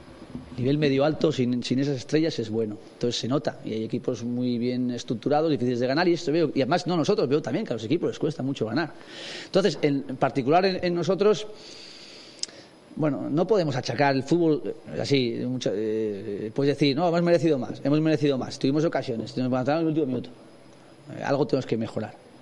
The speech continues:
Y hoy lo mismo. Mm, hoy es un partido que yo el primer análisis que hago, y luego lo veremos y profundizaremos, es que algo, algo, al-, alguna cosa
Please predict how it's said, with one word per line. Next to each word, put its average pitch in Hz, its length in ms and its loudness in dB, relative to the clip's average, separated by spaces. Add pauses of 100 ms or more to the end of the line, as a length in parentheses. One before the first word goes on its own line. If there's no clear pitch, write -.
(140)
Y 110 120 -2
hoy 131 180 2
lo 123 140 0
mismo. 113 400 0
Mm, 107 920 -6
hoy 131 680 2
es 131 100 -2
un 123 60 -2
partido 147 400 4
que 113 360 -2 (280)
yo 123 120 2
el 131 60 0
primer 135 200 2
análisis 139 320 2
que - 120 4
hago, 131 200 4
y 117 60 2
luego 127 220 2
lo 123 140 4
veremos 131 400 4
y 113 80 0
profundizaremos, 120 720 0
es 123 140 -2 (720)
que - 100 4
algo, 131 460 4
algo, 143 380 4 (200)
al-, 151 380 0
alguna 156 280 0
cosa 143 380 -2